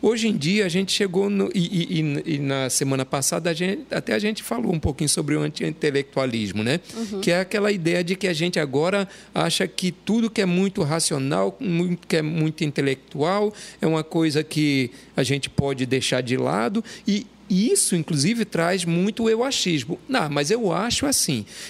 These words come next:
Speaker 1: Engraçado que eu discuti recentemente com um profissional da área de farmácia que tava me dizendo que vacinas não são coisas que funcionam. E aí eu não tô discutindo nem a, a, a, as vacinas do coronavírus.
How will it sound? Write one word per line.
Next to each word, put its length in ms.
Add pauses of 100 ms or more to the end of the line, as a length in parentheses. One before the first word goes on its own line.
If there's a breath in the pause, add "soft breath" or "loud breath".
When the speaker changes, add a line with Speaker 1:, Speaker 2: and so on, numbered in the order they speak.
Speaker 1:
Engraçado 640
que 80
eu 60
discuti 640
recentemente 880 (360 loud breath)
com 260
um 220
profissional 720
da 140
área 160
de 120
farmácia 680
que 80
tava 220
me 80
dizendo 400
que 100
vacinas 720
não 140
são 200
coisas 460 (280 loud breath)
que 100
funcionam. 600
E 100
aí 140
eu 80
não 100
tô 140
discutindo 420
nem 180
a, 640 (280 loud breath)
a, 40
a, 300
as 120
vacinas 720
do 300
coronavírus. 720